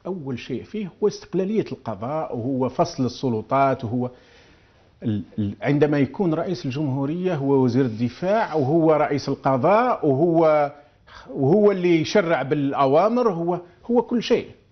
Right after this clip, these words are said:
فيه، فيه ت-، فيه سلطات إمبراطورية عند شخص واحد والبقية كلهم يخضعوا له.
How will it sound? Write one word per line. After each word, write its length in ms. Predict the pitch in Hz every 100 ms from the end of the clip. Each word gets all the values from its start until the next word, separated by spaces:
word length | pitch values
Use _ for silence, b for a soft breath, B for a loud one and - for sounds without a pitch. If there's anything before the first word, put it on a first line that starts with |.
| b b b b b _ _ _
فيه، 520 | _ - 233 196 113 -
فيه 180 | -
ت-، 280 | 131 156 156 -
فيه 180 | - 147
سلطات 480 | - 147 143 226 185
إمبراطورية 560 | 151 165 156 165 208
عند 180 | 156 156
شخص 360 | - 247 - 170
واحد 320 | 131 - 202
والبقية 420 | 196 220 226 220
كلهم 480 | 220 233 202 220 214
يخضعوا 460 | 208 - 202 233
له. 120 | 123